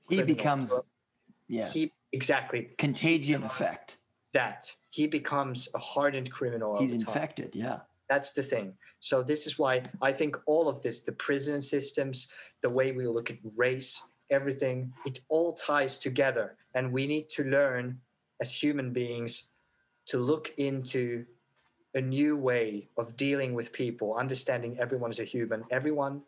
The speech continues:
Speaker 2: is a creation of their own environment, their own surroundings, how they're being raised, what they see, what they hear,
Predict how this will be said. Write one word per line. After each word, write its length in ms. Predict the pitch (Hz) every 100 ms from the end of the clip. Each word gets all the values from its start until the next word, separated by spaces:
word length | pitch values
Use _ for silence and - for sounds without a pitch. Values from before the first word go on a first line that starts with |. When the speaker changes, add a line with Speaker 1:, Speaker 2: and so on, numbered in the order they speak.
| -
Speaker 2:
is 100 | 127
a 40 | 127
creation 640 | - 131 127 127 127 117
of 100 | 104
their 280 | 123 120 117
own 160 | 117 117
environment, 640 | 107 113 110 107 104 101 -
their 240 | 131 143
own 140 | 143
surroundings, 720 | 135 135 117 110 110 110 110 - - -
how 200 | - 135
they're 180 | 139 143
being 280 | 143 143 117
raised, 480 | 110 107 110 - - _ -
what 260 | 131 -
they 160 | 151 147
see, 520 | - 131 120 117 117 _
what 280 | 123 123 -
they 160 | 127 120
hear, 480 | 120 113 107 107